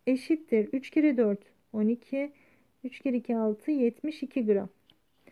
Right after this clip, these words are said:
Alüminyum için aynısını yapıyoruz. İki mol eşittir kütlesi alüminyumun bölü ne kadar? Yirmi yedi.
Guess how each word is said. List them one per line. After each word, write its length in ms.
Alüminyum 500
için 240
aynısını 480
yapıyoruz. 420
İki 240
mol 200
eşittir 580
kütlesi 640
alüminyumun 840
bölü 380
ne 160
kadar? 340
Yirmi 340
yedi. 360